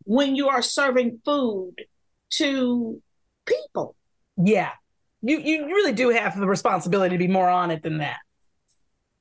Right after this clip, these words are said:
Speaker 2: Okay.
Speaker 1: Yeah. Who you going?
Speaker 2: I, I, I, this is the thing. I can't go with homegirl on the American Airlines flight 'cause she's a hot, she's trying to keep people safe. She's te-, giving them information.
Speaker 1: Right,
Speaker 2: Okay.
Speaker 1: right.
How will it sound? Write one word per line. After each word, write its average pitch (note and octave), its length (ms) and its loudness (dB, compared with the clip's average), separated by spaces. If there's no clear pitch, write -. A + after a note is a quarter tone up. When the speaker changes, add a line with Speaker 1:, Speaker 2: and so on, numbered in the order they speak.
Speaker 2:
Okay. F3 580 0
Speaker 1:
Yeah. G4+ 760 -2
Who F#4 160 4
you G4+ 160 0
going? A3+ 200 0
Speaker 2:
I, E4 320 2
I, F#4+ 260 2
I, D#4 200 0
this F4+ 180 -2
is D4+ 100 -6
the C4+ 100 -8
thing. F#3 400 0
I C4+ 100 2
can't F4+ 380 0
go C4 180 2
with A#3 120 2
homegirl A#3 580 0
on G3+ 100 0
the G#3 80 -2
American G3+ 260 -2
Airlines G3 320 0
flight G3 200 2
'cause C4+ 100 0
she's F4+ 140 2
a G3+ 60 0
hot, C4+ 260 0
she's F#4+ 160 0
trying D4+ 220 0
to G#3 60 2
keep B3 220 0
people F#3+ 260 0
safe. B3 300 0
She's C#4 220 -2
te-, D4+ 180 2
giving A#3 220 0
them G#3+ 100 0
information. G3 800 -2
Speaker 1:
Right, G#3 100 2
Speaker 2:
Okay. G3 220 4
Speaker 1:
right. E3 160 -6